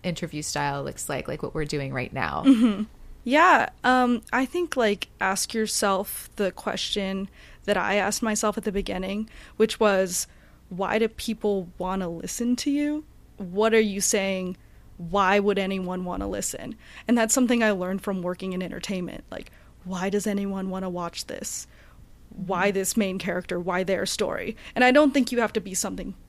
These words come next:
Speaker 2: important or special or whatever, but, like, having the perspective of, like, "I want people to get this out of my podcast," was a big one for us. And even if that's just, like, spooky shit of, like, "I want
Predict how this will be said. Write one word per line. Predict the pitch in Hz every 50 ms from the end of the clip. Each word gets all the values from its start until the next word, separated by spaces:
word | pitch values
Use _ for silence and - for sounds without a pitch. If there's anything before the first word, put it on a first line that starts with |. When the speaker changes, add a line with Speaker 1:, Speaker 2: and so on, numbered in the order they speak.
| - - - -
Speaker 2:
important | 226 220 - - - 220 202 190 - 202 196
or | - - 202
special | - - - 190 185 - - 208 196 190
or | 185 190
whatever, | 180 196 190 185 180 175 190 185 185 185 - - - - - - -
but, | - 233 220 -
like, | 214 208 196 190 - - - - - - - - - - - - - -
having | - - 226 233 240 247 247 240
the | 226 220
perspective | - 226 208 - - - 190 180 - - - - 196 185 190 180 180 - - - - - -
of, | 202 202 180
like, | 190 180 185 - -
"I | 208 233 233
want | 220 190 220 226 233 226 226 -
people | - 226 - - 208
to | - 190
get | - 202 185 - -
this | - 208 208 - - -
out | 180 175 - - - - - - - - -
of | 202 196 180
my | - 185 - -
podcast," | - - - - - - 214 196 208 233 254 - - - - - - - - - - - -
was | - 214 208
a | 196 185
big | 170 208 208 202 185
one | 208 214 214 220 226
for | 220 - 233 220 220 214
us. | 214 220 240 - - - - - - - - -
And | 247 247
even | 233 269 269 277 359 330
if | 302 -
that's | - 240 220 202 - -
just, | - - 196 - -
like, | 202 202 190 - - - -
spooky | - - - 240 220 220
shit | - - 190 185 -
of, | 208 190
like, | 202 - - - - -
"I | - 202 208 214
want | 208 175 180 190 190 196 214